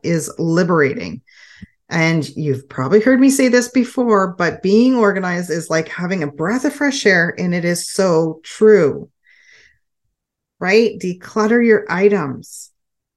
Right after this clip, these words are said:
Honestly, I promise you it will help. It's gonna help tremendously with mind clutter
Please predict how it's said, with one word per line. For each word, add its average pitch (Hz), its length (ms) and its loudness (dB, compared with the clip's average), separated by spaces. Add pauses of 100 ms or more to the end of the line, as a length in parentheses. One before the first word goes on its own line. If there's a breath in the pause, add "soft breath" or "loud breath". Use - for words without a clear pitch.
Honestly, 214 720 2 (360)
I 214 200 0
promise 240 680 0
you 165 240 -4
it 196 260 2
will 175 300 -4
help. 156 640 -4
It's - 300 -6
gonna 180 180 -2
help 170 320 -4
tremendously 160 920 -2
with 143 220 -4
mind 143 280 -4
clutter 147 460 -2